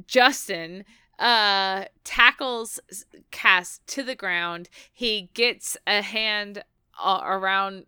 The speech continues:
Cass's throat, and he draws a fucking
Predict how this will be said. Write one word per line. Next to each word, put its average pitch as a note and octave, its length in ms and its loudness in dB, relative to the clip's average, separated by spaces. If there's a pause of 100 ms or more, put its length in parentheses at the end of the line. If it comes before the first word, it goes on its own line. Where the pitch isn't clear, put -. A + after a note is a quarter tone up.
(120)
Cass's G3+ 440 0
throat, F#3 420 -6 (320)
and A3+ 360 4 (140)
he A3+ 280 -4 (180)
draws F4 680 8 (160)
a C4+ 140 4
fucking D4+ 480 2